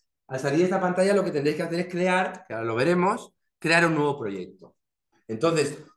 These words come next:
tú todo lo que vayas haciendo, será haciendo sobre ese proyecto.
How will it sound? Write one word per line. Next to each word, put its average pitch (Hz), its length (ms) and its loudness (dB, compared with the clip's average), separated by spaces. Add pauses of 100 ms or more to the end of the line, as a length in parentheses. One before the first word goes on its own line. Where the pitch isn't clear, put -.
(120)
tú 180 180 -2
todo 214 240 6
lo 208 80 4
que 190 80 2
vayas 190 260 2
haciendo, 202 800 -2 (420)
será 139 300 0
haciendo 170 320 0
sobre 151 220 -2
ese 143 140 -6
proyecto. 92 540 -10